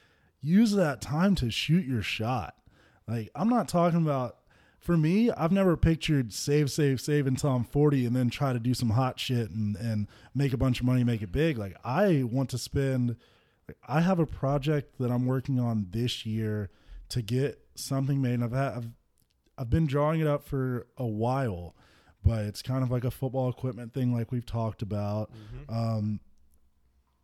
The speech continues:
Speaker 1: there's a lot of steps to creating something new, but you can never get anything done if you don't take step one. So I'm trying to figure out how to get it done, and sure, things that are important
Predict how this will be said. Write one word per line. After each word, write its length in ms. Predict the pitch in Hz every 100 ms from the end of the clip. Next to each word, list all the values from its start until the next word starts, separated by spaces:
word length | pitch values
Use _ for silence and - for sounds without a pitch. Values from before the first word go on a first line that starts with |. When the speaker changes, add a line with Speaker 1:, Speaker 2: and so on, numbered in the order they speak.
| _ 120
Speaker 1:
there's 260 | 127 120
a 40 | 127
lot 280 | 131 139
of 80 | 123
steps 720 | - - - 123 - - -
to 320 | - 139 120 110
creating 800 | - 113 104 104 107 127 139 135
something 500 | - 123 113 110 98
new, 400 | 101 107 143 156 _ _ _ - -
but 300 | 131 127 113 -
you 160 | 117 123
can 180 | 131
never 260 | 127 139 139
get 240 | 117 131 113
anything 400 | 131 123 113 98
done 300 | 117 131 110
if 160 | -
you 60 | 113
don't 220 | 110 107
take 260 | - 110 -
step 320 | - 101 -
one. 400 | 90 98 85 - _ _ - - -
So 580 | - - 117 113 110 -
I'm 140 | 110
trying 480 | 107 - 127 139 147
to 120 | 135
figure 380 | 131 139 117 120
out 280 | 120 120 - - _ -
how 180 | 110
to 80 | 117
get 160 | 120 139
it 160 | 147
done, 460 | 113 120 117 120 120
and 140 | 117 104
sure, 260 | - 139
things 360 | 110 131 127 123
that 100 | 127
are 60 | 120
important 640 | 110 - 131 113 107 -